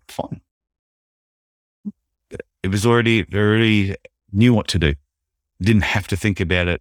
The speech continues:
at the time. To me, that's being, that's turning up for yourself,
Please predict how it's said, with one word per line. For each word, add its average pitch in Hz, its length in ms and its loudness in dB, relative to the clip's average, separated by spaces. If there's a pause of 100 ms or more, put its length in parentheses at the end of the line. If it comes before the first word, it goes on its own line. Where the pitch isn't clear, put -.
at 90 200 -4
the 80 80 -12
time. 95 240 -2 (380)
To 101 120 -2
me, 120 360 2 (1200)
that's 95 180 0
being, 87 460 0
that's 92 260 0 (220)
turning 90 340 2
up 82 100 0
for - 120 -2
yourself, - 480 -6